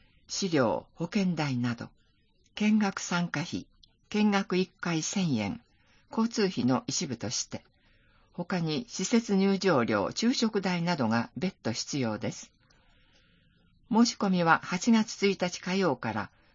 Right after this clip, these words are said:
十日木曜に必着。はがきに住所、氏名、年齢、性別、電話番号、口座名を記入の上。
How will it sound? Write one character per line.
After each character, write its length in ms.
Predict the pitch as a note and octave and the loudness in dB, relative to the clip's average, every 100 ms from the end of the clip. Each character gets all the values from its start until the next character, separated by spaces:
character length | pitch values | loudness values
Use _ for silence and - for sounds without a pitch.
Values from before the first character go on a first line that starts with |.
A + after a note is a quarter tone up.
| - | -2
十 200 | G#3 G3+ | 0 0
日 160 | F#3+ | 0
木 280 | F3 F3 - | 0 0 2
曜 240 | G3+ D3+ G2+ | 2 2 2
に 200 | G2+ - _ _ _ | -2 -8 _ _ _
必 180 | - - - | -16 -16 -8
着。 420 | D3 C3 - - _ _ _ _ _ _ _ _ | -6 -6 -12 -14 _ _ _ _ _ _ _ _
は 160 | - F#3+ | -2 0
が 100 | A3 | 2
き 160 | A#3 F3+ | 0 0
に 260 | E3+ D#3 - | 0 -2 -2
住 200 | B3+ A3+ | 0 2
所、 200 | - C#3 | 2 2
氏 160 | F#3+ | 2
名、 220 | D#3+ A#2+ | 2 4
年 320 | C3 F3 E3+ D#3+ | 2 2 0 2
齢、 200 | D3+ C#3 | 2 0
性 300 | - G3 F3+ | 0 -2 0
別、 360 | E3+ D#3+ D3+ - | -4 -4 -6 0
電 200 | G3 G3+ | 2 2
話 140 | G3 | 2
番 240 | F#3 D3+ | 0 0
号、 280 | G#2+ G2+ - _ _ _ _ | 0 -2 -6 _ _ _ _
口 220 | - A#3 A3 | 0 2 2
座 180 | A3+ | 2
名 240 | G3+ C#3 A#2+ | 4 4 2
を 100 | A#2+ | 0
記 160 | - | -2
入 220 | D3+ D#3+ C#3 | 0 0 0
の 260 | C3 A#2 | 0 0
上。 220 | A2 G2 | -4 -8